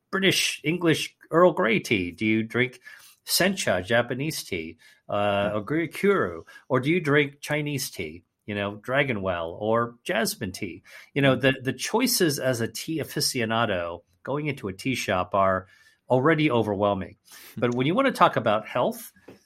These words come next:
Speaker 1: I always wanna know, like, well, which one's better when it comes to health, right?
Speaker 2: Right.
Speaker 1: Um, that, that, that can be, uh, turned into an objective number. So what I decided to do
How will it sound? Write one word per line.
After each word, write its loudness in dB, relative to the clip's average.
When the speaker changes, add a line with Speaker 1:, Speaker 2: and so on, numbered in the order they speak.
Speaker 1:
I -2
always -2
wanna 0
know, 4
like, 0
well, -2
which 0
one's 0
better 4
when 0
it -2
comes 0
to 0
health, 0
right? -2
Speaker 2:
Right. -4
Speaker 1:
Um, 4
that, -6
that, -2
that 6
can 2
be, 2
uh, 6
turned -2
into -4
an 0
objective -2
number. -4
So -4
what 2
I 4
decided 2
to 0
do -2